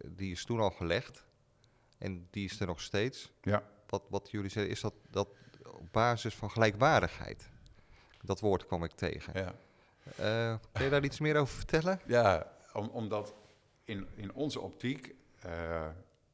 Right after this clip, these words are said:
Speaker 2: als je, als je samenwerkt en de een vindt zich belangrijker dan de ander, dus of het nou van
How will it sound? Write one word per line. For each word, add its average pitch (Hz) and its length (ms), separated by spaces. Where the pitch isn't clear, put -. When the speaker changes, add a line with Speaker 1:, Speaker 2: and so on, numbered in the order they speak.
Speaker 2:
als 107 160
je, 120 100
als 107 120
je 101 60
samenwerkt 127 640
en 98 160
de 101 160
een 120 180
vindt 101 260
zich 98 260
belangrijker 92 640
dan 90 380
de - 60
ander, 117 440
dus 80 80
of 80 140
het 80 100
nou 82 220
van 82 300